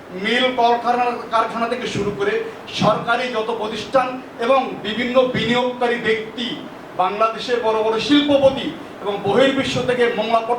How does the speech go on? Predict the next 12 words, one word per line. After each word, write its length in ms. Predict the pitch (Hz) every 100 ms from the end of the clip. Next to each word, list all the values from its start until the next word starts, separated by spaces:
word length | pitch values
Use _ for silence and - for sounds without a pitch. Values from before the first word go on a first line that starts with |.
| -
থেকে 160 | 254
শুরু 260 | 240 226 220
করে 260 | 233 214 - - - -
আমাদের 340 | 196 214 214 -
পিরোজপুর 360 | - - 233 233
পর্যন্ত, 380 | 196 202 202 247 269 - - -
রূপসা 300 | 185 226 254
থেকে 240 | 254 240
শুরু 240 | 226 220 220
করে 140 | 220 214
আমাদের 280 | 202 202 196
মোল্লাহাট 300 | 196 185